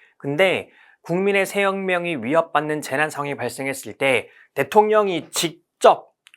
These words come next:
구조활동에 참여해야 되겠습니까? 직접 뚱 뛰어들어가지고 구조활동에 참여해야 되겠습니까? 아니겠죠. 그런 구체적이고 특정한 행위 의무까지 발생한다고 볼 수는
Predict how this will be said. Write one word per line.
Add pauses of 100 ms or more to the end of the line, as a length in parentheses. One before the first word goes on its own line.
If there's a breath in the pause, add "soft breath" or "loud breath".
구조활동에
참여해야
되겠습니까? (220 loud breath)
직접 (240)
뚱
뛰어들어가지고 (200 loud breath)
구조활동에
참여해야
되겠습니까? (280 loud breath)
아니겠죠.
그런 (300 loud breath)
구체적이고
특정한
행위
의무까지
발생한다고
볼
수는